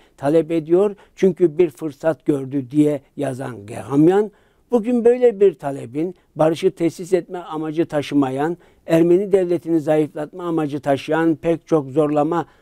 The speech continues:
arasında bir başka şart zorlama olduğunu vurguluyor.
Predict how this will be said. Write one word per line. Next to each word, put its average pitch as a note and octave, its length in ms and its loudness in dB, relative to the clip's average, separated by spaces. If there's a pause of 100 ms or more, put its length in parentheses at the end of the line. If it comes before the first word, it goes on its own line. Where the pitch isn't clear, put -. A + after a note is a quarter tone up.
(120)
arasında C#3+ 680 2
bir D3+ 220 0
başka D3+ 320 -2
şart D3+ 300 -6
zorlama D3 520 0
olduğunu D3 460 2
vurguluyor. A2 640 -10